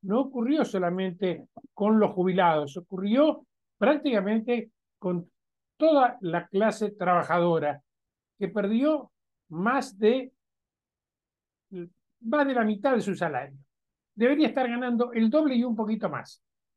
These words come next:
Si usted no es jubilado de la mínima, este es un jubilado de trescientos mil pesos, un buen jubilado, cuatrocientos mil, tendría que ga-, estar ganando seiscientos mil u ochocientos mil. ¿No los gana? Bueno, póngaselo acá.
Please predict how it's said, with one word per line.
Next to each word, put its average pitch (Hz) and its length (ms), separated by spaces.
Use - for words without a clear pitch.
Si 262 160
usted 285 160
no 294 100
es 294 100
jubilado 254 400
de 214 80
la 196 100
mínima, 247 360
este 226 180
es 226 100
un 214 80
jubilado 202 320
de 214 80
trescientos 190 580
mil 202 200
pesos, 262 480
un 202 120
buen 247 160
jubilado, 214 540
cuatrocientos 185 680
mil, 269 340
tendría 220 340
que 226 100
ga-, 214 200
estar 220 280
ganando 208 540
seiscientos 208 640
mil 262 500
u 196 140
ochocientos 175 640
mil. 139 340
¿No 277 140
los 262 180
gana? 254 420
Bueno, 196 300
póngaselo 262 480
acá. 233 420